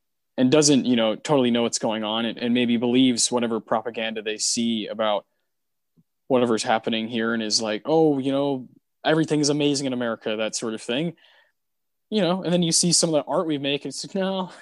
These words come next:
<laughs> No, it, it can be used as a tool to see. Uh, same way, Birth of a Nation.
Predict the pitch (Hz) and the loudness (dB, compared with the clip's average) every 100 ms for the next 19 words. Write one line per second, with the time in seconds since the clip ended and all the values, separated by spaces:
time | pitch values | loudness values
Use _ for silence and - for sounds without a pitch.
0 | - 320 - 359 - 311 - - - - | -2 -2 2 -2 0 -2 -2 -20 -20 -20
1 | - - 160 160 165 156 175 170 175 - | -16 -2 0 2 2 2 0 0 -4 -2
2 | 180 190 185 165 175 151 143 135 - 208 | -2 0 -2 -2 -2 0 -2 -4 -4 -2
3 | 208 160 135 - 190 165 156 _ _ - | 0 0 0 -2 -2 -2 -4 _ _ -4
4 | 170 180 - 233 233 240 240 _ _ - | 0 2 2 0 0 -2 -6 _ _ -6
5 | 226 233 220 240 233 262 175 120 | -4 -4 -4 -4 -4 -6 -8 -12